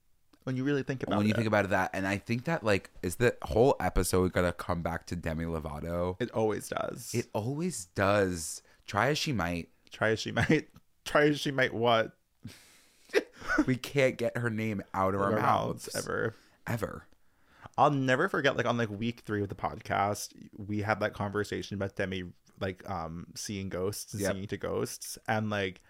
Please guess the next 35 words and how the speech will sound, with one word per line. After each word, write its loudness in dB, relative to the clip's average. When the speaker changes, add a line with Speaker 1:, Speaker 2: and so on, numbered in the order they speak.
Speaker 1:
a 4
Demi 2
Lovato 2
fan -4
account, -2
like, -6
took -4
the -2
clip, -6
clipped -6
it, 0
and -8
posted -4
it 0
to, -2
like, -4
their -2
Twitter, -4
being -6
Speaker 2:
Mm-hmm. -6
Speaker 1:
like, -6
"Podcast 2
Good 2
Children 0
discusses -2
Demi 0
Lovato," 0
like, -4
spe-, -6
like, 4
as 6
if 4
it 0
was -2
press -4